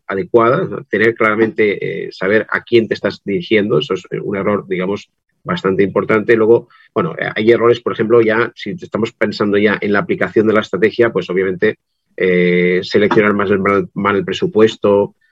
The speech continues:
o, por ejemplo, seleccionar mal la, la, la configuración de la campaña. Un error clásico de segmentación, ¿no? No segmentar correctamente a tu público objetivo y estar, eh, estar comunicando algo de una forma totalmente distinta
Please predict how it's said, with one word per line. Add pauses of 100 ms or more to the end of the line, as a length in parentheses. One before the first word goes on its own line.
(100)
o,
por
ejemplo,
seleccionar
mal
la,
la,
la
configuración
de
la
campaña. (440)
Un
error
clásico
de
segmentación,
¿no?
No
segmentar
correctamente
a
tu
público
objetivo
y
estar, (320)
eh,
estar
comunicando
algo
de
una
forma
totalmente
distinta